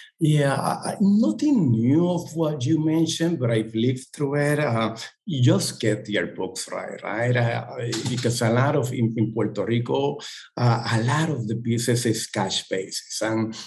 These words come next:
it works well in, in many aspects. It's, it's kind of a natural way to do business here. It's easy, and it has, uh, you know, I, I, I, I don't know, but,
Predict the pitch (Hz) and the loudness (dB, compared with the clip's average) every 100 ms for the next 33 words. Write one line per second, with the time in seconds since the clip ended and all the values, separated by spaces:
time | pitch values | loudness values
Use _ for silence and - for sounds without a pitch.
0 | - 117 107 127 175 175 - _ - 117 | -4 0 2 4 2 -2 -10 _ 0 2
1 | 127 156 - 180 170 143 139 180 226 190 | 4 2 0 -2 2 4 4 2 2 0
2 | 104 95 - - 80 - 113 - 107 - | -2 -4 -6 -6 -8 -6 -6 -4 -4 -4
3 | - 139 135 123 90 90 85 90 - 123 | -4 -2 -2 -2 -4 -4 -6 -8 -4 -4
4 | 131 135 143 123 123 120 131 123 135 127 | -2 0 -2 -2 -2 0 0 0 0 0
5 | 127 123 - 127 135 135 113 104 - - | -4 -4 -4 -2 0 -2 -2 -4 -6 -8
6 | 110 127 123 - 143 139 117 107 110 123 | 0 0 2 0 0 2 2 2 0 0
7 | 127 123 - - - - - 110 123 131 | 0 0 -4 -12 -14 -6 -2 0 0 2
8 | 107 110 110 101 - 98 98 90 92 92 | 2 0 -4 -6 -8 -6 -6 -4 -4 -4
9 | 87 87 87 87 92 104 104 - | -4 -4 -4 -2 -2 0 -2 -8